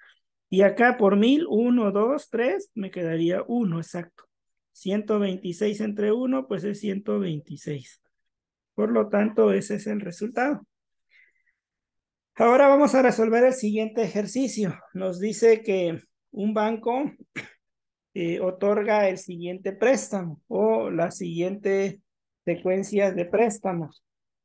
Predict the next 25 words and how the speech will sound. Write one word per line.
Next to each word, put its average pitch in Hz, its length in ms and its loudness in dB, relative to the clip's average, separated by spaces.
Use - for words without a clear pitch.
Y 254 140 0
en 233 120 4
ese 226 220 -2
sentido, 262 600 4
pues 226 180 0
tenemos 190 480 -4
lo 196 120 -6
siguiente. 233 600 -2
Me 170 160 -4
dice 208 400 0
que 226 320 2
nos 190 260 2
da 247 140 4
un 269 160 2
pago 254 380 2
total 214 380 -2
de 214 140 -2
doce 208 280 -6
meses 226 640 -8
a 175 140 -2
ciento 220 480 -2
tres 214 220 0
pesos 226 400 -4
por 175 240 -8
cada, 196 540 2